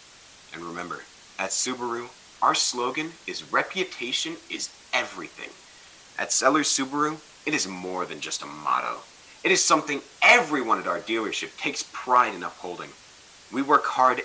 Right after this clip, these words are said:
every day to make sure all of our customers have the absolute best experience at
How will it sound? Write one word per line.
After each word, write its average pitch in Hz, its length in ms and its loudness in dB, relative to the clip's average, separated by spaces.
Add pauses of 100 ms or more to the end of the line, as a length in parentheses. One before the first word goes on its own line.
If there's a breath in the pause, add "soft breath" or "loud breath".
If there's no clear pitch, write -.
every 147 360 2
day 78 260 -4
to - 80 -10
make 101 160 -4
sure - 280 2 (120)
all 170 220 2
of 123 100 -4
our 143 140 8
customers 160 640 -2 (340 loud breath)
have 117 220 0
the 117 180 -6
absolute 135 560 0 (220)
best - 360 4
experience 95 540 -6
at - 140 -6